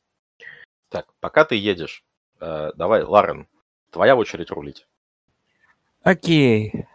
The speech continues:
Speaker 2: Э, ну, давайте я позвоню Мисту. Э, попытаюсь как бы сбивчиво ему рассказать, что у меня, собственно, как бы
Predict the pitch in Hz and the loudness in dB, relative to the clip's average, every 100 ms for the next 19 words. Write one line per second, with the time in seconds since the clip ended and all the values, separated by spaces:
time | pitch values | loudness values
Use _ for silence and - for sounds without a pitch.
0 | _ _ _ 147 147 143 135 131 127 123 | _ _ _ -6 -2 0 0 0 0 -2
1 | 113 - _ _ _ _ _ _ _ _ | -6 -18 _ _ _ _ _ _ _ _
2 | _ _ _ _ _ _ _ _ _ - | _ _ _ _ _ _ _ _ _ -4
3 | 226 247 240 196 170 151 - 151 139 165 | 0 4 4 4 0 0 -6 -8 -6 -6
4 | 165 160 131 113 _ _ _ - 165 208 | -4 -4 -6 -8 _ _ _ -8 -4 -2
5 | 196 - 151 117 104 - _ _ _ _ | -4 -4 -2 -2 -2 -10 _ _ _ _
6 | _ _ _ _ _ _ _ _ _ _ | _ _ _ _ _ _ _ _ _ _
7 | - 113 110 113 107 110 107 110 107 107 | -12 -8 -4 -2 0 2 2 4 4 4
8 | 101 117 110 123 147 135 123 123 117 117 | 2 0 0 4 6 6 2 -6 -8 -8
9 | 107 151 147 - 131 131 127 127 127 123 | -2 0 0 -2 -2 0 0 2 0 0
10 | 131 127 117 - 131 123 120 113 - 117 | 2 4 4 4 4 6 6 2 -2 -8
11 | - 113 110 104 101 101 107 104 | -6 -6 -6 -8 -12 -6 -4 -6